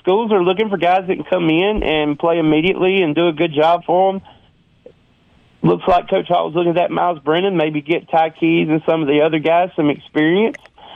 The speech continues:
Just, uh, sitting back and watching a guy like Brennan might be a good move going forward. We'll see. But, uh, right now,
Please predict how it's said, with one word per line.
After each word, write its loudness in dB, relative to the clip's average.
Just, 0
uh, 0
sitting -2
back 0
and 2
watching 0
a 2
guy 2
like 0
Brennan 0
might 0
be 2
a 2
good -2
move 2
going 0
forward. 0
We'll 0
see. 2
But, 0
uh, 0
right 0
now, 0